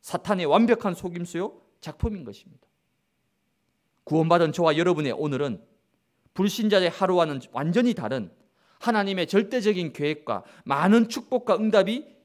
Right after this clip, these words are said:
예비되어 있습니다. 이런 오늘 하루를 살아, 시작하면서 무엇을 가지고, 어떤 방향과 어떤 기준을 가지고, 어떤 내용을 가지고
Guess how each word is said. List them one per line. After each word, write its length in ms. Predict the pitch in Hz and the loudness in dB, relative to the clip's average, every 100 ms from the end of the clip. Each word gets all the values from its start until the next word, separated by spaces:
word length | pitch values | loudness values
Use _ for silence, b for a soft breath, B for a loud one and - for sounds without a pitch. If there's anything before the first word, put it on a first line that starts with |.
| _ 107 | _ -10
예비되어 480 | 131 160 180 214 | -6 -4 -2 -2
있습니다. 680 | 113 - - - 113 120 135 _ _ _ _ _ _ _ _ _ _ _ _ _ _ - | -4 -10 -20 -20 -20 -20 -20 _ _ _ _ _ _ _ _ _ _ _ _ _ _ 0
이런 280 | 202 202 | 6 6
오늘 240 | 214 226 202 | 8 6 6
하루를 280 | 196 180 165 | 2 0 0
살아, 280 | 196 170 | 0 -2
시작하면서 840 | - 175 160 185 151 127 135 95 - _ _ _ _ | -2 -6 -6 -6 -8 -8 -6 -8 -12 _ _ _ _
무엇을 480 | 135 180 208 247 | 0 2 4 0
가지고, 460 | 196 151 - - 117 _ _ _ - | -4 -8 -10 -20 -20 _ _ _ 0
어떤 420 | 190 196 262 240 | 2 6 6 6
방향과 560 | 180 135 131 131 92 92 b b | 2 -6 -8 -10 -14 -16 b b
어떤 500 | 160 175 - 269 247 | 2 2 2 2 2
기준을 400 | - 185 233 208 | -2 -2 0 0
가지고, 500 | 170 180 147 107 92 B | 0 -4 -4 -6 -8 B
어떤 600 | - 180 190 - 285 254 | 0 0 0 -2 0 0
내용을 360 | 175 147 190 180 | 2 6 6 2
가지고 560 | 165 - 151 202 302 | -4 -6 -2 -2 -2